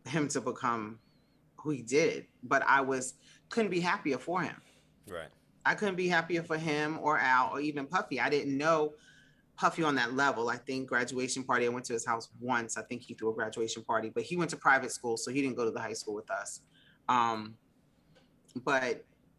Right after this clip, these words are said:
Speaker 1: D J Eddie F, which was Heavy's, you know, Dwight's D J,
Speaker 2: Yeah.
Speaker 1: um, is basically ain't no party like an Eddie F party. I mean, we would walk, no matter, we would walk to his house, which was on, way on the other side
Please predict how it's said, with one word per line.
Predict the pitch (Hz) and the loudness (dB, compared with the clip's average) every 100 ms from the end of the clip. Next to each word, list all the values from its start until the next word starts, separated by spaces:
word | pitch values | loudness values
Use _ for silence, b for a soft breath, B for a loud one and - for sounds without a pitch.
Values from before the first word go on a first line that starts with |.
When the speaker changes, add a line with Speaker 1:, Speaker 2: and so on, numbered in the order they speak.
| _ _ - | _ _ -6
Speaker 1:
D | 135 170 | -2 2
J | 165 151 | 4 4
Eddie | 131 131 | 4 0
F, | - 165 117 - - _ _ _ _ _ _ _ _ - | 0 0 0 -4 -16 _ _ _ _ _ _ _ _ -14
which | 127 127 | -10 -8
was | 117 | -6
Heavy's, | 135 110 113 117 - _ _ _ - | -6 -6 -8 -12 -18 _ _ _ -6
you | 131 | -4
know, | 120 | -4
Dwight's | 113 110 104 | -2 -4 -4
D | - 160 | -6 -4
J, | 135 107 110 - _ _ - | -2 -6 -8 -16 _ _ -12
Speaker 2:
Yeah. | 92 80 _ _ - | -12 -12 _ _ 0
Speaker 1:
um, | 139 123 123 123 120 _ _ _ _ _ _ _ _ _ _ _ _ _ - | 4 4 2 -2 -8 _ _ _ _ _ _ _ _ _ _ _ _ _ -4
is | 135 113 | -4 0
basically | 127 147 135 131 120 | 2 2 -2 -4 -4
ain't | 131 | -2
no | 120 | -2
party | 131 123 | 0 2
like | 113 107 | 2 -2
an | 92 | -4
Eddie | 107 | -2
F | 110 - | -4 -2
party. | 82 78 95 | -4 -4 -6
I | |
mean, | 120 | -4
we | 135 | 0
would | 180 | 0
walk, | 131 117 151 - - | 0 4 4 4 -2
no | 127 131 | -4 0
matter, | 131 117 | 2 0
we | 135 | 0
would | 151 | -4
walk | 123 139 - | 0 -2 -2
to | 131 | -8
his | 123 | -6
house, | 147 165 - - | 4 4 4 -4
which | 117 | -12
was | 117 110 | -10 -6
on, | 117 113 113 | -6 -8 2
way | 143 170 | 6 6
on | 165 135 | 6 4
the | 104 | 0
other | 117 | -2
side | 110 110 98 82 | -2 0 0 -2